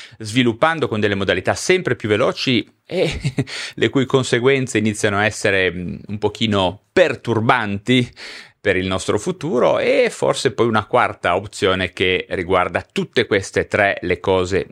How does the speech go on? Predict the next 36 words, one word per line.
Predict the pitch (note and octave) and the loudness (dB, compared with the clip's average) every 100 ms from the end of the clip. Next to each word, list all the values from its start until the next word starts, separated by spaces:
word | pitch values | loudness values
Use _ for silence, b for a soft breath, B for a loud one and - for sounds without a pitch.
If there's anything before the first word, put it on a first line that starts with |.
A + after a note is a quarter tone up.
| - | -8
assieme. | - - F3 - F#2 | -4 2 2 0 -4
Non | G2 | -4
so | F#2+ C3+ - - - B B B B - | 0 0 0 -4 -20 B B B B -4
se | |
vi | G2+ | -2
suona | G2 - A2 G2+ F2+ | 0 2 2 2 0
complottistico | - B2 A#2 A2+ G#2+ C3+ A#2+ - - E3 | 2 0 2 0 2 -2 -2 -2 0 2
o | |
meno, | B2+ A2+ D#3 A2+ | 2 0 0 0
ma | E2+ - G#2+ | 0 -2 -8
non | G#2+ G2+ G#2 | -6 -2 0
credo, | - G#3+ C#3 D2+ F#2 | 2 0 0 -2 -2
no? | A2+ C#3+ A2+ F#2 | 0 2 2 -2
Ehm, | F2 E2 E2 D2+ - - | -4 -6 -8 -10 -12 -12
non | E2+ | -8
credo | F#2 F2 | -2 0
proprio. | F2 F3 D3+ G#2+ F2+ D#2 | 2 2 2 0 2 2
Non | E2 G2+ | 0 -2
so | A3+ | 0
se | - A2 | 2 0
avete | F#2+ F#2+ - | 0 -2 -2
altre | - A#2 G#2 G2 G2 F#2 - | 0 0 0 -2 -2 -2 0
teorie, | - F#2 F#2 F#2 D#2 | 2 2 2 2 0
sono | - A#2 A2+ | -2 -2 -2
qui, | A2 D3 D#3 | 0 2 2
eh, | G2 F#2 E2 | 0 0 -2
per | - E2+ | 0 0
ascoltarle | - - G#3 - - A#1+ C#2+ | 0 -2 0 0 0 -2 -8
nel | D2+ - | -8 -6
caso. | - - D#2 | -6 -6 -10
Scrivetele | - A2+ C#3 - F#2 E2 | -4 0 0 0 -2 -2
giù | G2 | -2
nei | F2 | -2
commenti, | E2 D#3+ B2+ A#2+ A#2 | -2 -4 -2 -4 -6
sono | - A#2+ A2 | -4 -2 0
davvero | F#2+ F#2 G#2+ A2+ A2+ | 0 0 2 2 0